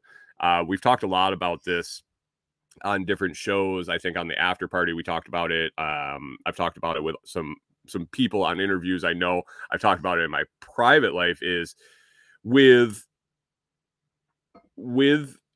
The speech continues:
social media, with the internet, with things like YouTube, and now moving into blockchain, um, you can leave a body of work.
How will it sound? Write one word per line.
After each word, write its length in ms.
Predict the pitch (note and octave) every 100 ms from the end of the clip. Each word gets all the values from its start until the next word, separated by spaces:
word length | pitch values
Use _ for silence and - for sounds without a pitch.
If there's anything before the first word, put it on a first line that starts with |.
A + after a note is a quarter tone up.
| -
social 400 | - B2+ A#2+ A2+
media, 480 | G#2+ G#2 G2+ G2 F#2+
with 420 | F#2 G#2+ A#2+ G#2+
the 140 | F#2+ F#2
internet, 500 | F2+ F2 F2 E2+ -
with 500 | F2 G#2 G#2+ G#2+ G2
things 280 | G#2 G2 F#2
like 200 | F2 E2
YouTube, 800 | F2+ G2 G2 - F#2+ F#2+ F2+ E2+
and 120 | E2
now 200 | E2+ E2+
moving 340 | E2+ D#2 E2
into 240 | D#2+ D#2 D2
blockchain, 920 | D#2+ G2 F#2+ - F#2+ F2 F2 E2+ D#2+ - - - -
um, 500 | E2+ F2 D#2+ D#2 C#2+ _ _ _ _ _ _
you 480 | A2+ A2+ A#2 B2+ C3
can 360 | C#3 C3 A2 G#2
leave 720 | A2+ A#2+ A#2 A2+ G#2+ F#2+ - - _ _ _ _ _ _ -
a 60 |
body 480 | G#2 G2+ G2 G2 F#2
of 140 | E2+
work. 300 | D#2 D#2 C#2